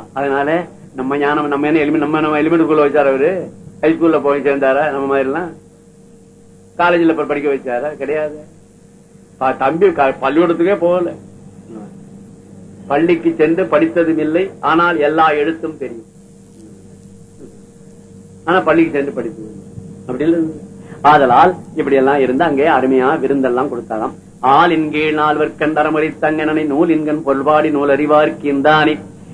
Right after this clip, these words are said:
காலம் பெற்றி நிதிரஞ்சி கைதொழுது புறம் போந்தார்." பாருங்க, காலம் பெற்றி நிதிரஞ்சி. அப்பா வந்த பிறகு ஒவ்வொரு நாளும் நான்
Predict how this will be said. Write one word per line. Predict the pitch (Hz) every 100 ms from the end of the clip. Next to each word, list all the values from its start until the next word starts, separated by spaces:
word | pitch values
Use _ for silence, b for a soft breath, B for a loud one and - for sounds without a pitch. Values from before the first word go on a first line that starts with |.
| B
காலம் | - 139 170 165
பெற்றி | 151 143 143
நிதிரஞ்சி | 139 151 151 151 151
கைதொழுது | 143 139 147 147 156
புறம் | 131 139 139
போந்தார்." | 147 151 156 151 156 156 - - -
பாருங்க, | 135 131 113 -
காலம் | 135 151 185 185 170
பெற்றி | 156 139 165
நிதிரஞ்சி. | 143 131 127 120 123 113 - - B B 160
அப்பா | 147 226
வந்த | 202 175 160
பிறகு | 143 170 156 131 165 - -
ஒவ்வொரு | 139 160 165
நாளும் | 151 151 185 180 131
நான் | 135